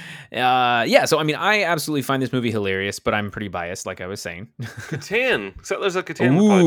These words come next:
Speaker 2: be a good
Speaker 1: Ooh.
Speaker 2: movie, too.
Speaker 1: Or Ticket to Ride. You could do Ticket to Ride as well.
Speaker 2: I don't do train movies. The last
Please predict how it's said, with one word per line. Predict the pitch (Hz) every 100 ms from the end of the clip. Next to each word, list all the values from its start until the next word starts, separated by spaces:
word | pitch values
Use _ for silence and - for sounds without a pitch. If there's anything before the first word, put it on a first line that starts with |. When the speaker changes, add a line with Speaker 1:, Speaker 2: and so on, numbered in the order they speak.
| 143
Speaker 2:
be |
a | 123
good | 110
Speaker 1:
Ooh. |
Speaker 2:
movie, | 95 92
too. | 92 107
Speaker 1:
Or | 131 165 -
Ticket | - 151 -
to | 104
Ride. | 110 92 92 110 _
You | 120 127
could |
do | 127
Ticket | 123 113
to | -
Ride | 107 101 95 - - -
as | 107 95
well. | 95 92
Speaker 2:
I | 151 208 233
don't | 220 185
do | 156 180
train | 175 - 165 151 143
movies. | 123 104 98 101
The | 120
last | 120 139 196